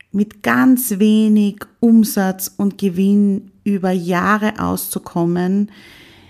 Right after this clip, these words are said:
Sie nehmen es in Kauf, immer wieder Diskussionen mit dem Partner oder der Partnerin zu haben,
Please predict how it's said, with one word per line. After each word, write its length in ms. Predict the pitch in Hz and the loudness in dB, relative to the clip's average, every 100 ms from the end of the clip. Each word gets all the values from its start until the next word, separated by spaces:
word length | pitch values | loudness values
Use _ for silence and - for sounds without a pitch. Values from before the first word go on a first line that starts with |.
| - | -20
Sie 220 | - 233 | -4 0
nehmen 340 | 226 254 302 285 | 4 6 6 6
es 220 | 226 214 | 0 -4
in 240 | 202 196 | -2 -4
Kauf, 720 | 190 185 175 185 226 240 - - - _ _ | -2 -2 -2 0 0 -2 -8 -20 -20 _ _
immer 460 | 262 285 285 269 208 | 6 8 8 6 2
wieder 560 | 208 214 214 202 202 196 | -2 -2 -2 -2 -2 -2
Diskussionen 1200 | 196 190 - 208 - 180 185 208 202 190 196 208 | -4 -6 -4 -6 -2 -4 0 0 0 0 -4 -4
mit 200 | 190 - | -6 -4
dem 140 | 180 | -6
Partner 800 | 175 180 185 202 - 185 185 185 - | -4 -2 -2 -2 -4 -6 -4 -6 -6
oder 240 | 175 180 | -4 -4
der 120 | 185 | -4
Partnerin 760 | 185 185 185 - 185 180 180 - | -4 -4 -4 -4 -6 -2 -4 -4
zu 180 | 190 | -6
haben, 540 | 165 165 165 180 185 | -6 -6 -4 -2 -2